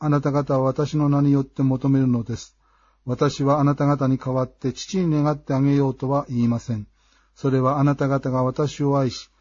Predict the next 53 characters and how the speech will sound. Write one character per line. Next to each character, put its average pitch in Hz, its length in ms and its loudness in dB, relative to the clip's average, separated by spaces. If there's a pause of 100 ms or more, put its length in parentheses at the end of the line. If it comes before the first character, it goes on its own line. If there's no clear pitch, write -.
(200)
ま 127 120 -4
た 135 120 -2
私 147 480 -2
を 147 240 0 (220)
神 185 260 0
か 170 100 0
ら 147 120 2
出 147 140 -4
て 156 120 -6
き - 80 -18
た 139 140 -2
も 135 100 2
の 131 100 0
と 127 160 -6
信 143 260 -2
じ 120 120 -10
た 123 100 -2
の 117 120 -2
で、 120 180 -10 (340)
父 - 280 -6
ご 143 120 2
自 139 220 -2
身 139 160 4
が 135 220 0
あ 151 100 -2
な 147 100 -2
た 143 120 -2
方 139 260 0
を 127 280 -4
愛 165 240 0
し - 80 -10
て 143 100 -2
お 127 80 0
ら 131 120 0
れ 135 120 0
る 117 80 -2
か 123 120 -6
ら 110 120 -4
で 107 120 -8
す。 - 200 -18 (760)
私 135 380 -2
は 139 140 2
父 - 220 -12
か 151 100 -4
ら 135 140 0
出 127 120 -2
て 127 280 -6
世 151 160 0
に 151 120 2
来 123 120 -4
ま 120 120 0
し - 80 -12
た。 - 200 -16